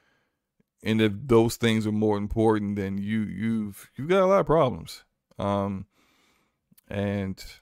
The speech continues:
I don't know. We'll see. We'll see with that. Uh, I, I just realized I, I didn't notice it when I was playing, but that,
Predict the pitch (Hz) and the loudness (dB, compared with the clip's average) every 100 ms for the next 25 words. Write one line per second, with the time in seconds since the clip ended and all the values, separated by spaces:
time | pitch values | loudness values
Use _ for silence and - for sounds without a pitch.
0 | _ _ _ _ 135 113 92 85 - 147 | _ _ _ _ 2 2 0 -6 -2 0
1 | 165 113 98 120 147 110 95 92 95 92 | 2 0 0 -2 -2 -2 -4 -6 -6 -8
2 | - - - - 107 110 107 107 104 90 | -12 -20 -20 -6 2 4 6 4 2 2
3 | 123 135 160 120 120 117 113 107 107 101 | 2 2 0 0 4 6 4 4 2 2
4 | 101 - - 104 117 131 110 104 104 104 | -2 -4 -2 0 0 0 0 2 2 0
5 | 104 98 110 101 92 104 - 117 110 104 | -4 -4 -4 -2 -4 -10 -8 -4 -2 -4
6 | 92 95 101 - 110 120 | -6 -6 -8 0 2 2